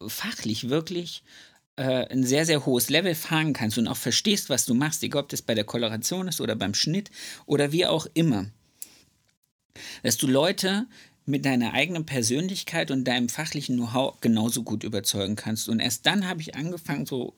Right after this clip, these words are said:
bzzzt, für mich das Selbstbewusstsein zu haben, ich kann auch, äh, erfolgreich, gut und, äh, ja, glücklich damit sein, Friseur zu sein. Deswegen war ja auch irgendwann mal dieser Punkt, als ich in Hannover war,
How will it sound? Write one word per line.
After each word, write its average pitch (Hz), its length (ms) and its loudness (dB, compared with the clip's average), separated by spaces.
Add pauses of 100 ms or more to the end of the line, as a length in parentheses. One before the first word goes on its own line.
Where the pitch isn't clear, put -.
(120)
bzzzt, 127 640 -2 (360)
für - 160 4
mich 139 220 2
das 156 160 2
Selbstbewusstsein 147 800 0
zu 135 160 0
haben, 131 320 2 (120)
ich - 280 -8
kann 131 260 0
auch, 117 380 -2 (760)
äh, 113 280 2
erfolgreich, 117 760 0
gut 131 340 -2
und, 110 580 -2
äh, 107 320 -2 (1500)
ja, 135 140 4
glücklich 208 380 0
damit 110 300 4
sein, 110 180 2
Friseur 110 380 0
zu 110 160 0
sein. 98 300 -2 (920)
Deswegen 143 360 4
war 127 100 6
ja 127 100 4
auch 117 120 0
irgendwann 139 340 0
mal 135 100 0
dieser 127 240 0
Punkt, 151 300 -4
als - 200 -2
ich - 80 -4
in 127 140 0
Hannover 135 440 -2
war, 143 180 -4